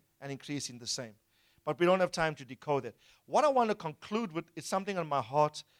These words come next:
on page twenty-five, and we'll do this just in the next five or ten minutes or so.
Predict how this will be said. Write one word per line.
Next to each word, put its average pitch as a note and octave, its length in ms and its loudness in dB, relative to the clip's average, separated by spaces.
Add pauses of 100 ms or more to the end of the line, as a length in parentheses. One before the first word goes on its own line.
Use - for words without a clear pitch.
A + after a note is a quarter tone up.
(540)
on D3+ 120 -4
page D#3 340 -2
twenty-five, D3+ 680 0 (120)
and C#3 120 -10
we'll D#3 100 0
do E3+ 140 -4
this F#3+ 220 -2
just - 280 -6
in D#3+ 80 -16
the D3 60 -10
next C#3 260 -6
five D3 280 2
or C#3+ 60 -4
ten C3+ 240 -6
minutes B2 420 -4 (380)
or B2+ 100 -10
so. - 280 -4